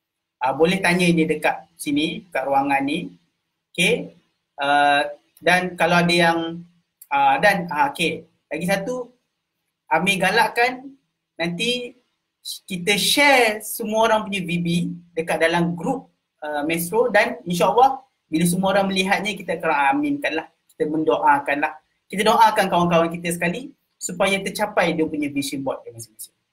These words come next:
Okey? Okey, ah, sampai situ saja. Okey, ah,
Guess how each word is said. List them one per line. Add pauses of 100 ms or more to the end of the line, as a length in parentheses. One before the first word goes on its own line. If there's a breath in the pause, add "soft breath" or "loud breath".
(200)
Okey? (920)
Okey, (100)
ah, (360)
sampai
situ
saja. (680)
Okey, (140)
ah,